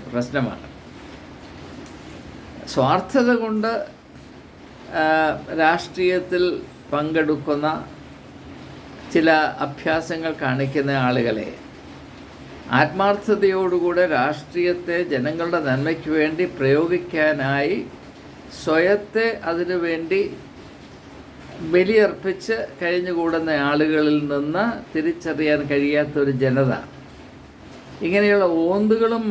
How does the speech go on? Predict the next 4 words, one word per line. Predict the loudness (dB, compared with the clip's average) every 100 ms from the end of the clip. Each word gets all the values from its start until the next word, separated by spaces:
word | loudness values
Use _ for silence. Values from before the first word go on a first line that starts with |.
| -2
ആക്രികളുമാണ് | -2 0 2 4 2 2 2 0 -2 -10 -18 -20 -20 -20 -20 -20 -20 -20 -20 -20 -10 0 2
ഏറ്റവും | 4 2 4 2
മഹനീയമായ, | 0 2 4 4 4 2 2 2 0 -4 -10 -18 -20 -20 -20 -20 -20 -20 -20 -20 -20 -20 -18 -8 -2
മറ്റുള്ളവർക്ക് | -2 4 4 6 4 0 -2 -2